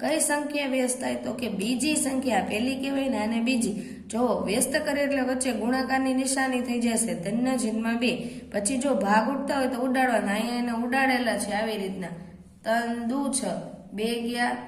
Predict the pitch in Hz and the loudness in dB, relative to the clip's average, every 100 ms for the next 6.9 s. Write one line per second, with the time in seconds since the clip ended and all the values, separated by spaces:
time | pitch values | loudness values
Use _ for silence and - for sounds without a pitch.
0 | - 226 262 262 196 185 180 190 202 226 | -10 -2 0 0 0 -2 -2 -2 -2 2
1 | 262 262 285 214 202 220 240 240 - 233 | 2 2 0 0 0 0 0 -2 -4 -2
2 | 247 262 254 220 226 226 226 240 214 - | 0 0 0 0 0 0 0 -2 -2 -6
3 | - 214 214 202 214 247 233 214 202 277 | -8 -8 -6 -6 -4 -2 -2 0 0 -2
4 | 277 - - 240 254 196 - - - - | -2 -8 -8 -2 0 0 -4 -8 -12 -16
5 | - - 220 262 262 254 254 254 208 214 | -20 -14 -6 -4 -2 -4 -2 -2 0 0
6 | 233 226 220 220 220 226 233 - | 2 2 0 0 -2 -2 -2 -4